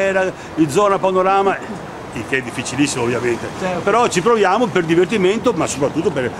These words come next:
Speaker 1: ricostruire un tessuto in nero seppia che non c'è più.
Speaker 2: Certo,
Speaker 1: Eh,
Speaker 2: questa è
Speaker 1: questo
Speaker 2: storia e cultura anche.
Speaker 1: Assolutamente la cultura. Io ho sempre detto che la fotografia, soprattutto antica, è una cultura, gli manca solo la parola,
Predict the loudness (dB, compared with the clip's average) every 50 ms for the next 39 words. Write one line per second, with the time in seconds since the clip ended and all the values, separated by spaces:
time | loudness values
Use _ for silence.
0 | -10 -4 -2 -2 2 2 2 2 4 4 4 4 4 4 2 0 0 0 0 0
1 | 0 0 -2 -2 -4 -8 -12 -10 -2 2 4 4 4 4 4 2 0 0 -2 -2
2 | 0 -2 -2 -2 -2 -4 -4 -6 -6 -2 -2 -2 -2 -2 -2 -4 -4 -2 -2 -4
3 | -4 -2 -4 -4 -4 -4 -4 -4 -2 -4 -4 -4 -6 -6 -4 -6 -4 -4 -4 -6
4 | -6 -8 -8 -10 -10 -10 -10 -6 -6 -4 -2 2 4 4 4 4 2 2 2 2
5 | 2 2 2 0 0 0 0 0 2 2 2 4 4 2 2 2 2 2 2 2
6 | 0 0 -2 -2 -2 -2 -2 -2 0 0 0 2 0 0 0 0 2 2 2 2
7 | 0 -6 -10 -12 -8 -6 -2 -2 0 0 0 0 0 0 0 -2 -4 -2 0 0
8 | -2 -2 -2 -8 -12 -4 0 0 2 2 2 2 2 0 2 4 4 2 4 4
9 | 2 2 2 2 2 0 0 2 2 4 4 2 2 0 0 0 0 -2 -2 -4